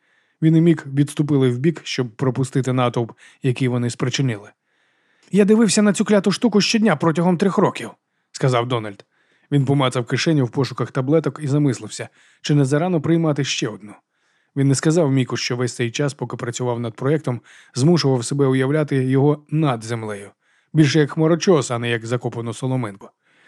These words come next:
Він ні за що не міг поділитися цим із своїм найкращим другом,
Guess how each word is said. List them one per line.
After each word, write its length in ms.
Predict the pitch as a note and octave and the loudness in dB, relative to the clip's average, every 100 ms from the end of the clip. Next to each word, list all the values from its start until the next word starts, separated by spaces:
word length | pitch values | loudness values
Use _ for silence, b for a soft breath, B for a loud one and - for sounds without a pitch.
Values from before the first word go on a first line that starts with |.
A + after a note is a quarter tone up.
| b b b _ | b b b _
Він 160 | C#3+ E3+ | 2 4
ні 120 | D#3+ | 4
за 220 | F3 F3 | 4 2
що 140 | - | 2
не 100 | C#3 | 4
міг 160 | C#3+ D#3 | 4 2
поділитися 580 | C#3+ C3+ D3+ D3 B2+ C3 | 2 2 2 2 0 -2
цим 300 | - D#3 D3 | 0 0 0
із 180 | D3 A#2+ | -2 -2
своїм 300 | - C#3+ C#3 | 0 0 0
найкращим 540 | C3+ B2+ C#3+ C3 C#3 | -2 -2 -2 -2 -4
другом, 340 | C#3 E3 G#2 | -2 -2 -2